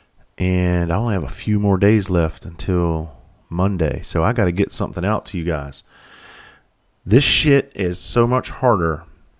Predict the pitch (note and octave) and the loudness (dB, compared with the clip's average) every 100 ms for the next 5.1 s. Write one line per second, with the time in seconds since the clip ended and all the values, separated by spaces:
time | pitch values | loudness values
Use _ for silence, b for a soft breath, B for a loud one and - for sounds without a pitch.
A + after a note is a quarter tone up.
0 | - F#2+ F2 A2 - G#2+ F#2+ - F2 F2 | -6 -2 0 -2 0 2 2 0 0 0
1 | F2 D#2 D#2 C2+ - F#2 F2 - F3 E3+ | -2 -2 -4 -6 -14 -14 -14 0 6 6
2 | - - - _ - G2 F2+ A2+ G2+ - | 4 -4 -16 _ -10 -2 2 4 2 2
3 | G#2 F#2+ F2+ D#2+ F#2 E2+ D2+ D2 - _ | 0 0 -4 0 0 0 -6 -12 -12 _
4 | b b b b _ - F2+ C3 G#2 D#2+ | b b b b _ -8 2 4 4 0